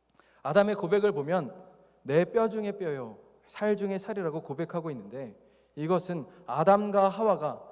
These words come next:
서로 같은 존재임을 인식하고 고백하고 있다는 것입니다.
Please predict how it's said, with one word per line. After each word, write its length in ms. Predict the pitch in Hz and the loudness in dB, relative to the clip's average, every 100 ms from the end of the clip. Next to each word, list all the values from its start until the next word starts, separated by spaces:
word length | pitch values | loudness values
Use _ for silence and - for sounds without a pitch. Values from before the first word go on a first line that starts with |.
| - - | -20 -20
서로 320 | - 214 214 | -8 -4 -4
같은 380 | - - 202 196 | -6 -8 -6 -2
존재임을 720 | 190 175 139 110 160 123 - - _ - | -2 -2 -4 -4 -4 -6 -8 -20 _ -8
인식하고 800 | 151 170 202 202 117 104 156 - _ _ | -6 -4 -6 -8 -12 -12 -14 -16 _ _
고백하고 580 | - 120 143 - 117 139 | -12 -8 -8 -8 -14 -14
있다는 360 | 120 131 127 135 | -14 -16 -16 -16
것입니다. 480 | 120 127 104 - | -16 -16 -16 -20